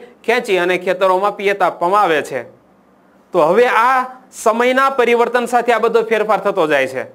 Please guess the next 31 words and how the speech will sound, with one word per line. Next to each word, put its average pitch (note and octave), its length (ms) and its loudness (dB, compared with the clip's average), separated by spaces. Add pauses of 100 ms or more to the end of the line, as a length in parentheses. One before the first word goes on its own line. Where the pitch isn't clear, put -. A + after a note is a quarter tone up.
(800)
હાલો, F3 380 0 (220)
પિયતની B3 400 0
પદ્ધતિમાં A#3 640 0
આપણે, A3+ 380 0 (280)
અ, F3+ 260 0
પાળા G3+ 320 2
પિયત G#3 340 -2
પદ્ધતિ F#3+ 400 0
કે G#3+ 160 -2
ધોરિયા G3+ 360 0
પાક G3+ 280 -2
પિયત G#3+ 260 -2
પદ્ધતિનો F#3+ 500 -2
ઉપયોગ F3+ 280 -2
કર્યો. E3 320 0 (720)
તો A#3+ 80 2
એની A#3+ 260 0
પછી B3 300 -2
સમય A#3+ 260 0
જતા, A3+ 460 0 (260)
અ, - 80 -10
જેવો G3 460 0
પાક A#3 340 0
આવ્યો B3 300 2
ને, D3+ 240 -2 (180)
એમાં A#3+ 340 -2 (120)
એ B3 140 0
પ્રમાણે A3 400 0
પિયત G3+ 320 -4
થવા F3 180 2
લાગ્યો. D3+ 300 -4